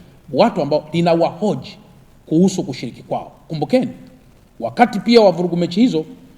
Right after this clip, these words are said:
zipo nyumba zenye kamera, vipo vituo vya mwendokasi vyenye kamera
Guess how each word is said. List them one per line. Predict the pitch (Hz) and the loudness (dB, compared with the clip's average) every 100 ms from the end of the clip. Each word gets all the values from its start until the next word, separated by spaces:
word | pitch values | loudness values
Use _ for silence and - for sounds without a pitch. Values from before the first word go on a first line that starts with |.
| _ | _
zipo | 131 180 202 160 | 0 2 2 0
nyumba | 165 135 | -2 -4
zenye | 113 117 | -6 -10
kamera, | - 131 185 196 - - - _ _ | -8 -4 -4 -6 -12 -20 -20 _ _
vipo | 180 185 | -4 -2
vituo | 151 156 165 | -2 0 0
vya | 139 | -2
mwendokasi | 135 123 160 143 | -6 -6 -8 -6
vyenye | 123 | -10
kamera | 117 135 180 196 | -8 -6 -4 -6